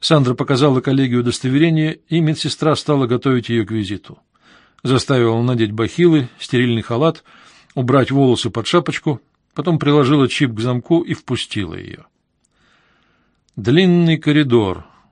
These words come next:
уходящий вдаль», — напомнил Сандре аквариум. Вроде того, в Генуе, куда они с Давидом ходили пару раз. Сандра обожала рыб,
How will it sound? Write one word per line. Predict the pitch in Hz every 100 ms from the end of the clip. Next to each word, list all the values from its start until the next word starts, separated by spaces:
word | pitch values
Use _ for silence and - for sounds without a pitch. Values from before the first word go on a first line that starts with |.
| _ -
уходящий | 117 131 127 120 - 117
вдаль», — | 107 113 143 127 - _ _ _ _ _
напомнил | 120 120 165 147 135
Сандре | - 151 143 127
аквариум. | 151 131 120 123 98 87 - - _ _ _ _ _ _ _ _
Вроде | 135 156 143
того, | 143 156 127 95
в | 113
Генуе, | 135 110 92 95 -
куда | 135 123 123
они | 120
с | 113
Давидом | 123 143 123 110
ходили | 123 123 120
пару | 107 117 110 107
раз. | 98 87 - _ _ _ _ _ _ _ _ _ _ _ _ _ _
Сандра | - 139 131 139
обожала | 143 131 143 143 156
рыб, | 160